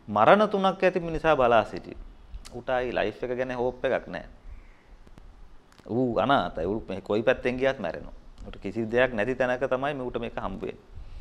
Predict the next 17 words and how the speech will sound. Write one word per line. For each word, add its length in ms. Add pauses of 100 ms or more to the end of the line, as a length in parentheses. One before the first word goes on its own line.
(920)
එතකොට 220
එයා 400
ක-, 280
ඒ 280
මරණ 320
තුනක් 160
ඇති 240
මිනිහා 320
දිහා 260
බලන්න 680
කියලා 280
කියනවා 480
නිර්වත් 480
දෑසින්. 440
ඒ 80
කියන්නේ 200
කිසිම 300